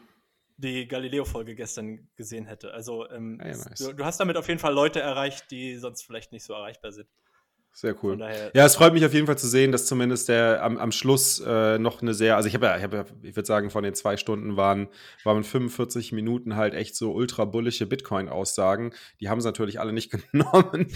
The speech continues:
Speaker 2: aber ich bin froh, dass sie wenigstens so den Teil so, „Hey, es wird keiner an Bitcoin mehr vorbeikommen in der Zukunft“, dass sie das mit reingeschnitten haben zum Schluss.
Speaker 1: Das war super, ja, das war ein
Speaker 2: Das ist echt
Speaker 1: schöner,
Speaker 2: nice,
Speaker 1: schöner
Speaker 2: ja.
Speaker 1: Ort gemacht, ja.
Speaker 2: Ja. Gut, ach so, genau, dann, äh, bevor wir loslegen,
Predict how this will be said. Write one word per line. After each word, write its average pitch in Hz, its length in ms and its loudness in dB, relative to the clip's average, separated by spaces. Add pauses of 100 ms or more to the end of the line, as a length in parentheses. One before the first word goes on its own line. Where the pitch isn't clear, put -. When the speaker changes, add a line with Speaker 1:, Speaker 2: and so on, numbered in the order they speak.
(180)
Speaker 2:
aber 127 140 6
ich 127 100 2
bin 135 100 0
froh, 143 240 4
dass 135 200 4
sie 123 100 0
wenigstens 139 540 4
so 135 100 6
den 127 160 4
Teil 131 300 8
so, 120 160 2
„Hey, 127 200 2
es - 140 -6
wird - 140 -8
keiner 123 260 2
an 107 120 -2
Bitcoin 113 340 0
mehr 104 120 -2
vorbeikommen 101 540 0
in 95 100 -8
der 95 120 -2
Zukunft“, - 520 -10
dass 101 120 -8
sie 98 60 -12
das 101 180 -8
mit 104 140 -10
reingeschnitten 92 520 -6
haben 98 220 -12
zum - 160 -12
Schluss. 131 180 -4
Speaker 1:
Das - 20 2
war 143 120 4
super, 131 280 0
ja, 110 140 -6
das 110 160 -10
war 127 80 -4
ein 117 40 -4
Speaker 2:
Das 110 100 -6
ist 123 60 -4
echt 117 80 -6
Speaker 1:
schöner, 113 100 -4
Speaker 2:
nice, 95 160 0
Speaker 1:
schöner 117 80 -6
Speaker 2:
ja. - 80 -4
Speaker 1:
Ort - 100 -16
gemacht, 110 300 -14
ja. 101 120 -14 (600)
Speaker 2:
Ja. 92 180 -6 (880)
Gut, 202 380 10
ach 160 180 4
so, 233 160 10
genau, 180 240 10
dann, 151 240 6
äh, 151 300 6
bevor 185 260 4
wir 180 60 8
loslegen, 160 580 6